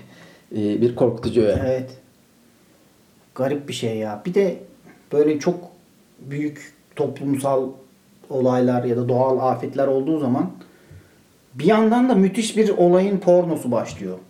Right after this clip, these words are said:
Speaker 1: Bir
Speaker 2: Üzüntü.
Speaker 1: o konuya girmeyelim. Biraz daha
Speaker 2: Üzüntü
Speaker 1: söyleyeceğim
Speaker 2: olmasın.
Speaker 1: var bu
Speaker 2: Ha.
Speaker 1: güvenle alakalı.
Speaker 2: Ha.
Speaker 1: Çünkü yani az önce işte dediğin gibi dışarı çıkmanda onun örneklerini de vermek lazım. Yani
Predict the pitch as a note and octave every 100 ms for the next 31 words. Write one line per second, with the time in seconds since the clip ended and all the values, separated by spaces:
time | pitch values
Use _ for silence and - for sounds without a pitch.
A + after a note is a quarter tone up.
0 | _ _ _ _ - - B2+ - E3 E3
1 | B3+ B3 A#3 B3+ A#3 D3 B2 D#4+ E3 D3
2 | D3+ D#3+ F3+ D#3 A#2+ A#2 A#2+ G#2+ A2 B2+
3 | B2 C3 A#2+ C3+ C3+ A#2 G#2+ G2+ - C#3+
4 | G#3+ B2 - C3+ A#2+ A#2 A#2+ B2+ C3+ A#2+
5 | A#2 A2+ A2+ A#2 C3 B2 G2 G2 A#2 A2
6 | - G#2+ G#2 B2 B2+ C3+ D3 B2+ C3 A#2+
7 | - D3 C#3 F#2+ E2+ E2+ F2+ E2+ F2 G#2
8 | A2+ A2